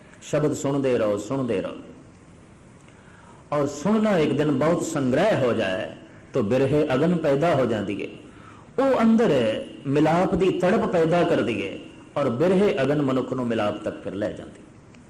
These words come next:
ਲੇਕਿਨ ਅੰਧੇਰੇ 'ਚ ਯਾਤਰਾ ਸ਼ੁਰੂ ਕਰਨੀ ਪੈਂਦੀ, ਕੋਈ ਪ੍ਰਕਾਸ਼ ਨਹੀਂ ਹੈ, ਕੋਈ ਪ੍ਰਤੱਖ ਪ੍ਰਮਾਣ ਨਹੀਂ ਹੈ। ਤੇ ਜਦ ਪ੍ਰਤੱਖ ਪ੍ਰਮਾਣ ਹੈ ਹੀ ਨਹੀਂ, ਤੋ ਸੰਸ਼ੇ ਵਾਸਤੇ ਗੁੰਜਾਇਸ਼ ਹੈ, ਸ਼ੱਕ ਵਾਸਤੇ ਗੁੰਜਾਇਸ਼ ਹੈ, ਔਰ ਅਜੋਕੇ ਸਮੇਂ 'ਚ ਇਹ ਸ਼ੱਕ ਵੱਧਦਾ ਜਾ ਰਿਹਾ ਹੈ,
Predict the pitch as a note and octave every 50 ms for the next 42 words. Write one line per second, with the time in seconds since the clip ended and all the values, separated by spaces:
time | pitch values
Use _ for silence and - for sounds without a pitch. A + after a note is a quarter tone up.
0 | - - - - - - - - - - - - - - - - C#3 D3 D3 -
1 | D#3 - D#3 D3 C3+ C#3 D3+ D#3 E3 D#3+ - C3+ A#2+ B2 A#2 A2 - - A#2 A2+
2 | G#2+ - B2 C3 C3 B2 C3 B2 B2 C3 C3 B2 B2+ B2 B2 B2 B2+ B2 B2+ A#2
3 | A2 - A2+ G#2+ G#2+ G#2+ A2 G#2+ A2 A2+ A2+ A#2 F#2+ D#2 D#2+ - - - A#2+ A#2+
4 | A#2+ A#2+ A2+ - B2+ A#2 - - - A2 G#2 G2+ F#2+ F#2 F2+ F2+ G2+ - - -
5 | - - - - - - - - - - - D#3 D3 D#3+ F3 F3 F3+ - - E3
6 | F3 F3 E3+ - - - F#3 F3 E3 D#3 E3 F3+ E3+ B2 A#2+ D#3 G3+ G3 D3 A2
7 | G2 G#2 - - - - - - - - E3 D#3 - - - F3 F3+ F3 - -
8 | F3+ E3+ D3 C#3 C3+ C3 - - D#3 C#3 A#2 G#2+ A#2+ A#2 G#2+ A2 G2+ G2 F#2+ F#2
9 | - - - - - - - - - - - - - - - - - E3 E3 -
10 | - C3+ B2 A#2+ A2+ A#2 - - A2+ F2+ - G2+ F#2+ A2 A#2+ A#2 F#2+ F#2 E2 -
11 | E2+ D#2 D#2+ - - - - - - - - - C3 C3 C3+ C#3 - C3 C3 D3
12 | D#3 D#3 D#3 D#3+ C#3+ - - - C3+ C#3+ D3 C#3+ C#3+ - - C3 A2+ - - A#2+
13 | A2+ - A2 A2 A#2 G#2+ F#2+ F#2 F2+ D#2+ D#2+ D#2+ C2 - - - - -